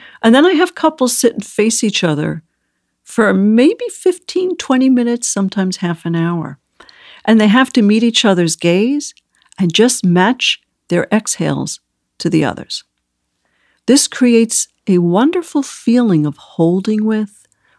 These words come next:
or bearing a present focus with the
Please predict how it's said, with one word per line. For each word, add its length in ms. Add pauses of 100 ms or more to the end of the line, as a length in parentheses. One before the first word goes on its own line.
(120)
or 120
bearing 800 (380)
a 60
present 440
focus 800
with 580
the 160